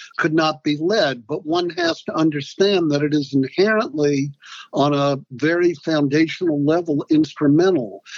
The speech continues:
And therefore, Buber points out that human beings also have the capacity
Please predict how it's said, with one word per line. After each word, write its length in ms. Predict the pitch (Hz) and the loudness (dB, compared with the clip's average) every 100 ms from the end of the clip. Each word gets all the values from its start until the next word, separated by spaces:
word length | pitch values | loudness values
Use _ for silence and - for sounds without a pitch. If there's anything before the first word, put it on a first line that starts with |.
| - 160 | -4 2
And 100 | 151 | 2
therefore, 400 | 202 214 220 170 | 2 0 -4 -2
Buber 420 | 147 220 208 - | -2 -2 -4 -6
points 380 | - 170 156 160 | -4 -4 -4 -4
out 220 | 151 147 | -4 -2
that 140 | 147 | -6
human 300 | 170 190 180 | 0 0 0
beings 320 | 165 165 151 240 | 2 2 2 0
also 460 | 165 196 - 165 | 0 0 -2 -2
have 220 | 139 143 | 0 0
the 100 | 127 | -2
capacity 840 | - 131 135 131 127 - 127 123 | -6 -4 -2 -2 -4 -8 -4 -4